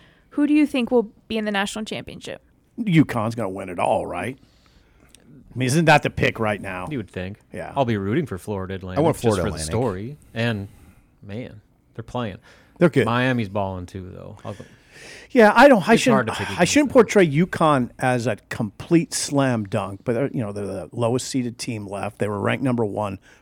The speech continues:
Speaker 2: for a good share of the season.
Speaker 3: I think they're the most complete team remaining.
Speaker 2: They're huge.
Speaker 3: When Miami's playing to its full potential, they are up there, right up there with it. But they've, they've kinda been a little volatile. Right, right now they've been peaking, so I just wonder,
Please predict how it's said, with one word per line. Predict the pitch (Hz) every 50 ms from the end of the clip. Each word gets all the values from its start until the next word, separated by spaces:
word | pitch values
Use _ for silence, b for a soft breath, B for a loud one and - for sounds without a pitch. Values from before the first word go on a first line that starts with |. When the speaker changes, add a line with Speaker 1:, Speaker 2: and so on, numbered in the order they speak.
| b
Speaker 2:
for | - - 113
a |
good | 92 - 139 135 123
share | - - 113 104 98
of | 98
the | 95
season. | 92 - - - 98 98 92 98 98 104 -
Speaker 3:
I | -
think | 113 - 170 151
they're | - 147
the | 131 117
most | 113 113 104 -
complete | - - 101 - - - 123 113 110 _ _ _ -
team | - - 113 110 107 104 104 101 95
remaining. | 95 95 92 90 90 92 92 - - - - -
Speaker 2:
They're | 151 139 123 117
huge. | - - - - 160 131 107 - - - - - - -
Speaker 3:
When | 120 120 120
Miami's | 120 127 131 143 160 175 180 185 180 -
playing | - - 160 160 156
to | - 139 135
its | 131 131
full | - 143 143 135
potential, | - - - - 127 135 127 - 143 143 147 147 147 _ _ _ _ _ _ -
they | 113 113 113 123 123 120 120 120 120 -
are | - 117 107 110
up | 104 - -
there, | - - - - B B B B B B
right | 110 113 135 139 135
up | 135 123 -
there | - 98 90 101
with | 104 -
it. | - - -
But | 113 127 120 -
they've, | 139 139 135 120 113
they've | 120 123 127 -
kinda | - 139 131 127 123 120 117 117 - _ _ _ _ _ _ _ _ _ _ -
been | - 135 127
a | 127
little | 123 123 117 107
volatile. | 104 110 110 107 107 104 - - 92 92 92 95
Right, | 95 104 107 117
right | 123 143 165 170
now | 175 175 170
they've | 147 156 143
been | 123 120 98
peaking, | - 135 139 - - 95 92 90 85
so | - - 110
I | 110
just | 104 - -
wonder, | 113 110 110 107 107 -